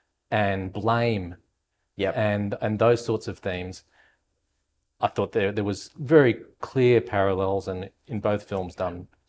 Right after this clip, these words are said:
Speaker 2: Great. And, and just,
Speaker 1: perfectly.
Speaker 2: just that thing that as a father, there's a very strong expectation on yourself
Speaker 1: Mm.
Speaker 2: that you are there to protect your children. And when you actu-,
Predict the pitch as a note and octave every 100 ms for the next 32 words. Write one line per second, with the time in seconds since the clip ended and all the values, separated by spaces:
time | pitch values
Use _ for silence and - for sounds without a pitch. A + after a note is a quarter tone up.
0 | - B2 F#2+ - _ - B2 B2 B2 C3
1 | A#2+ G#2+ D3 - - B2 B2+ C#3 - B2
2 | G#2 - A#2 G2+ F#2+ - A2+ A#2 A2 -
3 | G#2 G2 G#2 G2 G2+ - _ _ _ G#2+
4 | G#2+ F#2+ F#2 G2 F#2+ B2 B2+ G2+ F2+ -
5 | F#2+ F2 - - E2+ - F2 - F#2 G3
6 | C#3+ - - G#2 E2+ - - _ - A2+
7 | A2+ A#2 A#2+ A#2+ G#2+ G#2+ G#2 - - -
8 | - B2 - G#2+ F#2 - F#2 F2 E2 D#2+
9 | E2+ - - - G2 G2+ G2+ G2+ G#2 G2+
10 | G2 -